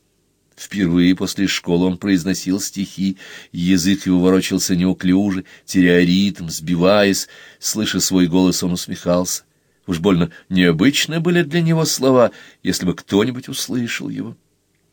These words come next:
Она распахнула окно, стала, раскинув руки в своей прозрачной рубашке, позвала его, поддразнивая:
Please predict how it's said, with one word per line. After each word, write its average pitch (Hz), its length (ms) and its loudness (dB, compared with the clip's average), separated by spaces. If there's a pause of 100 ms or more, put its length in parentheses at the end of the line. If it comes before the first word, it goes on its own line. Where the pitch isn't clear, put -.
(880)
Она 85 200 -4
распахнула 170 560 -2
окно, 104 480 0 (400)
стала, 175 580 2
раскинув 165 580 0
руки 123 340 2
в 92 60 -4
своей 95 300 0
прозрачной 95 640 -2
рубашке, 90 600 -4 (840)
позвала 113 400 2
его, 87 380 4
поддразнивая: 82 880 0